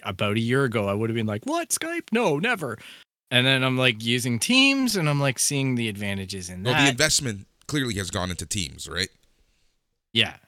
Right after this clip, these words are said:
Speaker 1: and, and, you know, Microsoft do a lot of stuff with Teams,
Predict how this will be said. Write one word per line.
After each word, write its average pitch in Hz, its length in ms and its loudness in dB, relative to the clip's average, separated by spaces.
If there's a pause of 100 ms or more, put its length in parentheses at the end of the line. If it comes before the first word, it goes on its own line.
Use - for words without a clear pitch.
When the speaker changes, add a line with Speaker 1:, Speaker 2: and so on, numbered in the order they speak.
Speaker 1:
and, 147 260 2 (180)
and, 151 420 -2 (520)
you 139 100 2
know, 120 180 4
Microsoft 151 800 4
do 135 220 4
a - 40 4
lot 117 260 6
of 98 80 -2
stuff 113 420 2
with 110 180 0
Teams, 101 540 0